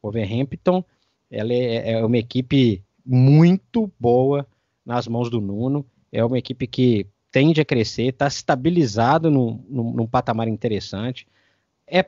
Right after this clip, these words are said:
é pra chegar no, no, no G quatro? Não sei ainda. Não esqueçam também do Leicester,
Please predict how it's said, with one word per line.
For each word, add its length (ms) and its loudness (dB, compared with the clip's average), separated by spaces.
é 160 4
pra 160 -2
chegar 480 -2
no, 480 -8
no, 800 -8
no 160 -4
G 160 -2
quatro? 540 -2
Não 180 0
sei 320 4
ainda. 400 2
Não 240 2
esqueçam 420 -4
também 300 -2
do 80 -2
Leicester, 680 2